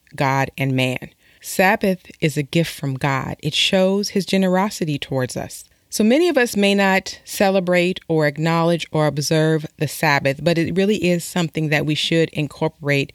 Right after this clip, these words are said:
into our lives. And it's not going to look like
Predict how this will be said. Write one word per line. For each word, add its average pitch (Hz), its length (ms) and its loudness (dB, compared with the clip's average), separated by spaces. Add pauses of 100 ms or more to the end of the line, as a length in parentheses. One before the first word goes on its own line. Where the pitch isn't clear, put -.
(400)
into 165 260 2
our 147 160 2
lives. 139 340 2
And 147 100 2
it's 139 140 -2
not 170 240 0
going 202 220 0
to 180 140 0
look 170 360 -2
like 135 340 -2